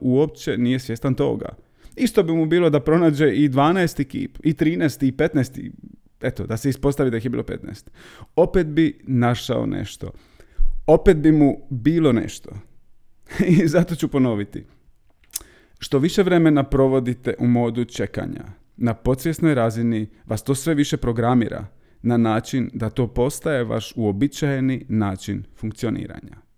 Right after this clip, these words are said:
No, ako prestanete čekati i započnete ubacivati u svoj život aktivnosti i stvari koje vas vesele i hrane iznutra, pa čak i minimalno, postupno ćete svoj podsvjesni um programirati da je to nešto što je normalno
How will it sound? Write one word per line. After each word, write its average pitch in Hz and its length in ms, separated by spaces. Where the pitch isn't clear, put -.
No, 117 420
ako 107 240
prestanete 190 540
čekati 131 540
i 107 160
započnete 127 600
ubacivati 123 580
u - 20
svoj 117 200
život 110 340
aktivnosti 135 600
i - 20
stvari 180 300
koje 107 200
vas 95 200
vesele 127 520
i - 160
hrane 151 400
iznutra, 135 480
pa - 100
čak 269 300
i 175 60
minimalno, 143 720
postupno 135 640
ćete 110 360
svoj 175 180
podsvjesni 202 480
um 196 80
programirati 117 800
da 107 160
je 98 140
to 208 100
nešto 240 280
što 151 180
je 135 60
normalno 104 580